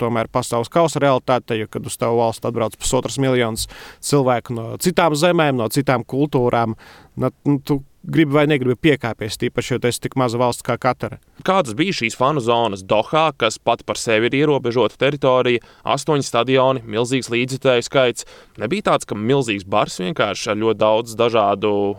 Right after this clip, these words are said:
Speaker 2: valstu līdzjutējiem? Kā tas bija?
Speaker 1: Īstībā tur fanu zonas arī dalās. Ir atsevišķas fanu zonas brīvprātīgiem, atsevišķas fanu zonas tiem, kuri tur strādā.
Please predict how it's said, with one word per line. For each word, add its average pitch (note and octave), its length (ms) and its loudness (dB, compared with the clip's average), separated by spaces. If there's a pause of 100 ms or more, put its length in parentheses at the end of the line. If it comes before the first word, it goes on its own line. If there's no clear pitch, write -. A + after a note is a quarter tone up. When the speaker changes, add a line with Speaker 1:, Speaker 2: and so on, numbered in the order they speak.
Speaker 2:
valstu G#2+ 480 -2
līdzjutējiem? C3+ 560 -2 (140)
Kā C#3+ 160 0
tas A2 100 -10
bija? C3 200 -2 (560)
Speaker 1:
Īstībā F3+ 420 2 (540)
tur D3 160 4
fanu E3+ 400 2
zonas C#3+ 380 0
arī B2 180 -8
dalās. C#3+ 400 0
Ir A#2 240 -10
atsevišķas - 480 -4
fanu C#3 160 2
zonas A#2 400 -4
brīvprātīgiem, D3+ 1040 0
atsevišķas B2+ 480 -4
fanu C3 240 -2
zonas A#2+ 320 -2
tiem, C3 240 -2
kuri A#2 240 -6
tur - 160 -8
strādā. D#3 800 2